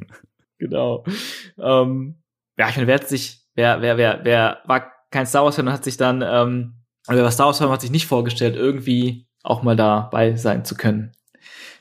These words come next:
in diesen Szenarien. Naja, und auf jeden Fall hat mich das angetrieben, mich halt dafür zu interessieren, wie Filme eigentlich entstehen und was dahinter steckt. Und ich war einfach mega, schon als Kind, mega der Filmbuff. Hab einfach alles geguckt im Fernsehen, Filme, Filme, Filme, Filme. Und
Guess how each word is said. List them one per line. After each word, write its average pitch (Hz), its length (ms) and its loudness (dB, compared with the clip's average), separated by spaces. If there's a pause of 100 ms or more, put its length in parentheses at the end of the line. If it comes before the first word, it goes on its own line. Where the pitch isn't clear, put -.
(160)
in 120 120 -6
diesen 110 420 -4 (280)
Szenarien. 107 760 0 (960)
Naja, 175 160 4
und 156 100 2
auf 151 60 2
jeden 170 120 -2
Fall 190 100 2
hat 175 80 -2
mich 165 80 -4
das - 420 -4
angetrieben, 165 540 0
mich 139 180 -2
halt 131 260 -2
dafür 135 380 0
zu 147 80 -2
interessieren, 131 380 -2
wie 120 60 -4
Filme 143 260 0
eigentlich 123 180 0
entstehen 156 320 2
und 120 80 0
was 117 120 -2
dahinter 123 260 -2
steckt. 107 260 -2
Und 104 80 -6
ich 113 60 -10
war 110 80 -2
einfach 113 200 -6
mega, 131 460 -2
schon 214 160 -2
als - 140 -6
Kind, 160 240 -2
mega 170 180 2
der 147 80 4
Filmbuff. 147 520 0
Hab 117 100 -12
einfach - 260 -8
alles 175 240 0
geguckt - 380 -4
im 127 100 -8
Fernsehen, 139 680 0
Filme, 151 260 0
Filme, 139 240 -2
Filme, 131 220 -6
Filme. 160 420 0 (600)
Und 127 580 2